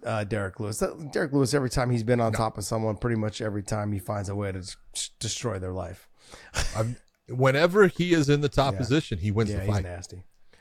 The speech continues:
Speaker 2: Yeah, he is nasty from that, so.
Speaker 1: I just love it, the, the take your shorts off thing.
Speaker 2: Oh, he's, come on, he is so, he,
Speaker 1: He's so
Speaker 2: he's a
Speaker 1: funny.
Speaker 2: breath, 'cause you never know what he's gonna do. You know, you never know what he's gonna say, but it's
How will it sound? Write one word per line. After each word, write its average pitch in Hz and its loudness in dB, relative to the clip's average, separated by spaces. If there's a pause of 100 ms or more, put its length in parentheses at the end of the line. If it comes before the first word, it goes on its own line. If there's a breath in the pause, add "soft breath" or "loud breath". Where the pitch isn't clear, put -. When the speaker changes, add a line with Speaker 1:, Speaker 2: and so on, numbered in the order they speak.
(380 soft breath)
Speaker 2:
Yeah, 87 -8 (440)
he 104 -8
is 110 -2
nasty 110 0
from 85 -8
that, 71 -14 (120)
so. 82 -14 (100)
Speaker 1:
I 147 8
just 123 0
love 113 4
it, 104 -4
the, 98 -6
the 101 -8 (120)
take 104 -6
your 95 -12
shorts 95 -8
off 87 -10
thing. 92 -18 (960)
Speaker 2:
Oh, 135 8
he's, 110 -2 (140)
come 143 -4
on, 98 2
he 170 0
is 143 0
so, 156 4
he, 123 -8 (560)
Speaker 1:
He's 147 -2
so 135 0
Speaker 2:
he's 160 2
a 160 4
Speaker 1:
funny. 139 -4
Speaker 2:
breath, 190 4
'cause 196 4
you 202 4
never 247 6
know 226 10
what 202 12
he's 160 4
gonna 147 4
do. 110 6 (680 soft breath)
You 127 -6
know, 139 6
you 143 4
never 185 6
know 180 10
what 165 8
he's 151 2
gonna 143 2
say, 156 6
but 131 4
it's 139 4